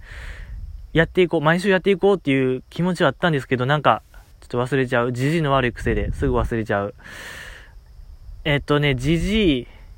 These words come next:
いろんなゲームのモノマネやってまして、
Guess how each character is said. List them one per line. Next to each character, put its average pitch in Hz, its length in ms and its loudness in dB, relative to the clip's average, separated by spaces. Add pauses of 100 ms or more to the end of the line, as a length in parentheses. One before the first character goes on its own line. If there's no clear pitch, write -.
(200)
い 151 80 2
ろ 196 100 4
ん 220 40 2
な 175 100 4
ゲ 180 180 4
ー - 20 0
ム 170 60 0
の 165 100 2
モ 165 120 2
ノ 165 80 2
マ 160 120 2
ネ 151 380 0
や 139 120 0
っ - 20 -6
て 135 100 -4
ま 127 140 0
し - 100 -12
て、 127 320 2